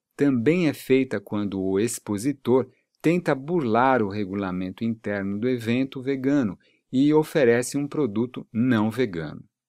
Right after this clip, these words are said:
Não há nenhum motivo para que o organizador não seja firme no que tange ao desrespeito da norma interna.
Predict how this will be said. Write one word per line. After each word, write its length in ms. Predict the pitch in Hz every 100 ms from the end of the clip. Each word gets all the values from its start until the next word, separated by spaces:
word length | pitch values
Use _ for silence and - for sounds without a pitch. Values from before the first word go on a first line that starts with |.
| _ _ _ _ _ _
Não 280 | 151 185 180
há 80 | 175
nenhum 280 | 151 139 165
motivo 600 | 113 - - 123 95 85
para 280 | - 110 110
que 160 | -
o 80 | 139
organizador 880 | 151 123 104 90 87 85 87 117 101
não 180 | 113 139
seja 380 | - 135 135
firme 640 | 120 - 135 151 101 87 -
no 160 | 117
que 160 | 120 156
tange 540 | - 107 107 107 127 -
ao 160 | 123
desrespeito 760 | 123 131 139 127 - 131 135 139
da 160 | 139 135
norma 340 | 104 92 98
interna. 560 | 113 107 95 76 69